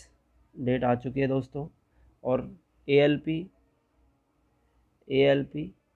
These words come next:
और एएसएम की अभी शाइको test आने वाला है।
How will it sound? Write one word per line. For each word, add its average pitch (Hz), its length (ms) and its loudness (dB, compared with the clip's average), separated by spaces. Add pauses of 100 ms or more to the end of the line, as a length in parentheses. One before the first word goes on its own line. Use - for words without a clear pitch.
(280)
और 139 160 -2
एएसएम 135 540 0 (960)
की 135 100 0
अभी 135 300 0 (720)
शाइको 131 420 2
test 131 320 -4
आने 117 180 -2
वाला 104 240 -4
है। 110 120 -16